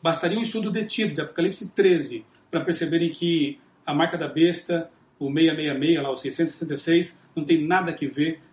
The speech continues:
com um, alguma coisa desse tipo. Da mesma forma, um estudo detalhado, de coração e mente abertos, com oração, das profecias bíblicas, revela pra gente que, é,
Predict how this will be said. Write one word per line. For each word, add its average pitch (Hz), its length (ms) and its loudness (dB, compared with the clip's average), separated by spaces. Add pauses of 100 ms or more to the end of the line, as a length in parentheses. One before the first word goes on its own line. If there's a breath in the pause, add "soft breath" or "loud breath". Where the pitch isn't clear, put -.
(120)
com 151 180 0
um, 139 600 -2
alguma 151 280 -6
coisa 147 220 -4
desse 139 220 -4
tipo. - 300 -8 (720)
Da 147 80 2
mesma 151 220 4
forma, 175 400 2 (300 soft breath)
um 165 100 4
estudo 160 520 2
detalhado, 151 760 0 (420)
de 143 80 -10
coração 147 400 -2
e 175 40 0
mente 180 200 -2
abertos, 160 500 -2
com 175 160 0
oração, 165 560 0 (300 soft breath)
das 160 140 -6
profecias 170 420 -2
bíblicas, 185 640 -2 (340 soft breath)
revela 165 520 2
pra 143 120 -8
gente 151 320 -6
que, 151 320 2 (400 soft breath)
é, 143 500 0